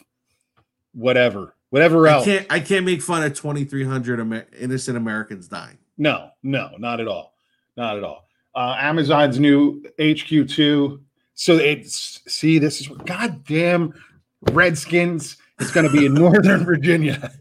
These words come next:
Speaker 2: <laughs>
Speaker 1: Unbelievable. Washington,
Speaker 2: So, yeah.
Speaker 1: I mean, Washington football team.
Speaker 2: Back,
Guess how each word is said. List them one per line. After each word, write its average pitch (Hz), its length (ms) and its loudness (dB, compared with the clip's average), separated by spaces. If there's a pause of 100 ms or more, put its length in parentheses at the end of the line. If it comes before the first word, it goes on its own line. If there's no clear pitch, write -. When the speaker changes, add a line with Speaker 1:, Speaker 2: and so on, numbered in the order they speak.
(220)
Speaker 2:
<laughs> - 1120 -6
Speaker 1:
Unbelievable. 170 1000 0 (460)
Washington, 208 400 4
Speaker 2:
So, 185 60 -4
yeah. 160 140 -4
Speaker 1:
I 107 40 -8
mean, 95 280 -12
Washington 156 400 4
football 110 280 -4
team. - 140 -20 (440)
Speaker 2:
Back, 233 280 0